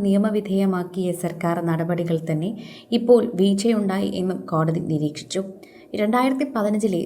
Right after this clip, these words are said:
സർക്കാർ വിജ്ഞാപനം ഗസറ്റിൽ പ്രസിദ്ധീകരിച്ചില്ല എന്നതാണ് പിഴവെന്ന്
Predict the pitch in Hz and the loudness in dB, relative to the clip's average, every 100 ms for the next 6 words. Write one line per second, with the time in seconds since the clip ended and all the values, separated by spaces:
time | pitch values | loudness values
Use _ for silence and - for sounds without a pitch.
0 | - 180 - 208 208 196 196 196 185 175 | -2 -2 0 -2 0 -2 0 0 0 0
1 | 175 - 190 190 233 240 233 196 196 220 | -2 -2 0 0 2 2 2 0 -2 0
2 | 214 208 202 214 196 196 196 185 170 170 | 2 2 0 0 2 2 -2 -4 -2 -2
3 | 156 160 165 170 175 165 | -2 -2 -2 0 0 0